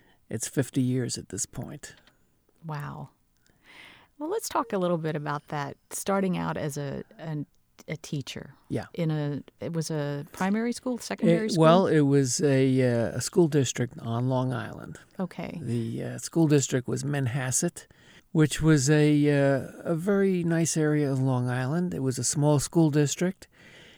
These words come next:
Speaker 1: and I was an itinerant music te-, teacher. I traveled between three schools. I had, uh,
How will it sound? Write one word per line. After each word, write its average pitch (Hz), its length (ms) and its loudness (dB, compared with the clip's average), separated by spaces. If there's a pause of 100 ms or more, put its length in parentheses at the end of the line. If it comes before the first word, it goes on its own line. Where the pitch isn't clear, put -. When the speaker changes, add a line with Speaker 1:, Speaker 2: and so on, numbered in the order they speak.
(140)
Speaker 1:
and 131 320 0
I 127 220 -2
was 139 260 2
an 143 180 0
itinerant 151 800 0 (280)
music 139 380 6
te-, 131 240 -2 (120)
teacher. 143 440 2
I 123 200 -2 (640)
traveled 147 480 6
between 131 400 2
three 165 220 4
schools. 165 840 0 (720)
I 143 120 0
had, 131 460 2
uh, 123 340 0